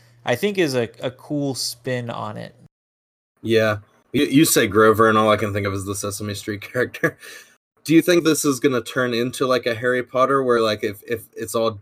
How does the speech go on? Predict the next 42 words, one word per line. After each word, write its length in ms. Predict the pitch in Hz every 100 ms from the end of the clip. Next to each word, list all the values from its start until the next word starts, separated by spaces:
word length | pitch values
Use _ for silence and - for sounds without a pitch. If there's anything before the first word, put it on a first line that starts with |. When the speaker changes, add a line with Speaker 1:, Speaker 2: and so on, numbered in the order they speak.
| _
Speaker 2:
demigods 680 | 117 117 107 110 110 107 104
and, 220 | 101 101
like, 280 | 95 98 -
half, 420 | 101 107 104 104 - - 113
half 240 | 110 110
humans, 480 | 113 113 110 107 - _ _ - - _
e-, 220 | 143 139 143
even 200 | 151 139
if 120 | -
they 120 | 123
do 440 | 117 123 123 123 - _ _ _ _ _
split 460 | - - 131 120
the, 400 | 123 110 107 107 95
the 120 | 101
cast 360 | - 113 110
up 160 | 139 110
and 100 | 107
they, 220 | 104 107
like, 220 | 98 101
rotate 420 | 107 107 - 104 -
through 160 | 107
different 240 | 101 101 95
people, 240 | 104 101
is 120 | 92
it 160 | 107 104
gonna 180 | 107 95
be 140 | 107
like 220 | 104 95
a 220 | 95 92 - _ _ _ _
Hogwarts 400 | 107 107 110 110 -
situation 580 | - 117 117 110 117
where 120 | 107 98
they're 180 | 98
all 400 | 98 98 98 98
in, 200 | - 101
like, 220 | 98 90 -
classes 520 | 95 95 98 107 -
together 520 | 117 110 110 113 110
and 240 | 101 101 -
are 140 | 98
going 320 | 101 101 101
on, 380 | 98 101 104 101